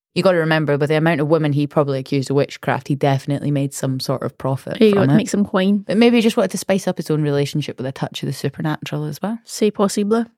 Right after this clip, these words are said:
Speaker 1: Hmm, oui, oui, mon ami.
Speaker 2: Oui, oui.
Speaker 1: Oui, oui.
Speaker 2: Guy Fawkes and his lackeys conspired to murder King James the First of England, the very king we mentioned in our North Berwick episode. He was also George's pal.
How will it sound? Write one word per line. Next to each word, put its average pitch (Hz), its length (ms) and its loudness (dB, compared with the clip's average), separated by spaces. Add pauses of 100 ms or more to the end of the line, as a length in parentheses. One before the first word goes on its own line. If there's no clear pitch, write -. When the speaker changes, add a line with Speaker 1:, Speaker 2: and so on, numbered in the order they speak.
Speaker 1:
Hmm, 233 560 -2
oui, 196 120 -2
oui, 269 260 -4 (160)
mon 196 180 0
ami. 185 320 -4 (840)
Speaker 2:
Oui, 208 180 0
oui. 214 280 2 (380)
Speaker 1:
Oui, 147 260 0
oui. 214 380 2 (580)
Speaker 2:
Guy 226 220 2
Fawkes 233 320 0
and 202 60 2
his 190 120 -2
lackeys 190 440 -4
conspired 196 580 0
to 208 100 -2
murder 190 380 0
King 190 280 -4
James 185 280 -4
the 190 80 -8
First - 280 -8
of 190 80 -2
England, 202 460 -4 (400)
the 214 80 4
very 233 220 4
king 196 220 -2
we 190 120 -2
mentioned 190 400 -2
in 185 100 -2
our 175 420 0
North 190 220 -2
Berwick 175 280 0
episode. 190 420 -8 (1120)
He - 80 -2
was 214 100 6
also 202 220 2
George's 190 340 2
pal. 202 400 0